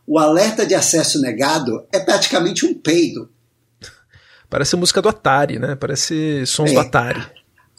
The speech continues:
Speaker 1: A musiquinha da, da cientista simulando lá na animação, ele crescendo. <laughs> Tu-
Speaker 2: É, o gráfico é muito, é muito engraçado, né? Porque pra que que serve aquilo, né? Nada, né?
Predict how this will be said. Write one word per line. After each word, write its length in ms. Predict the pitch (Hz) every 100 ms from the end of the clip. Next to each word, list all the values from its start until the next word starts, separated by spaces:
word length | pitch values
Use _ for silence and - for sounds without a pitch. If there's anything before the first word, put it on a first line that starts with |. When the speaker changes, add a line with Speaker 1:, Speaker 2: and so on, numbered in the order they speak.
| _
Speaker 1:
A 200 | 160 170
musiquinha 720 | 240 240 247 - 196 233 220
da, 200 | 156 175
da 380 | 160 156 139 131
cientista 580 | - 175 170 - 196 190
simulando 580 | 165 202 185 160 175 165
lá 220 | 160 156
na 100 | 156
animação, 680 | 156 151 143 - - 147 143
ele 260 | 170 196 175
crescendo. 920 | - 175 165 - - 160 185 175 123 110 - _ _ _
<laughs> 720 | - - - - - - 180
Tu- 1000 | 151 160 165 170 180 208 254 277 427 494 640 - - - 403 - - 330 - - _ - - - -
Speaker 2:
É, 120 | 151
o 80 | 135
gráfico 640 | 131 147 160 135 - 131 160
é 120 | -
muito, 480 | 160 156 165 147 131
é 80 | 123
muito 160 | 131 143
engraçado, 640 | 143 135 - 131 123 127
né? 160 | 123 127
Porque 380 | - - 139 135
pra 120 | 143
que 100 | 196
que 60 | -
serve 320 | - 165 151
aquilo, 340 | 147 - 139
né? 100 | 135 139
Nada, 380 | 190 151 127
né? 60 | 127